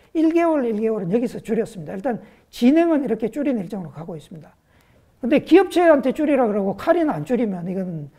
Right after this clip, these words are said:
공평하지 않으니까 제가 칼이 보고도 일주일 줄이자, 예,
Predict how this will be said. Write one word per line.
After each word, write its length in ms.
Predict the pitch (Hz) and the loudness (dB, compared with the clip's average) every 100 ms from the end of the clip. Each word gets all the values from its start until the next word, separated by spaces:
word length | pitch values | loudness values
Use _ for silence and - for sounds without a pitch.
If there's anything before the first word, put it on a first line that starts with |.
| _ _ | _ _
공평하지 460 | - 165 214 233 240 | -10 -6 -2 0 -2
않으니까 320 | 165 185 185 | -6 -8 -10
제가 120 | 170 - | -12 -8
칼이 280 | 320 330 | -2 0
보고도 420 | 302 208 185 226 277 | 0 -2 -4 -6 -6
일주일 320 | 233 285 220 | -4 -4 -4
줄이자, 340 | 311 269 175 - | -6 -6 -8 -8
예, 140 | 220 | -10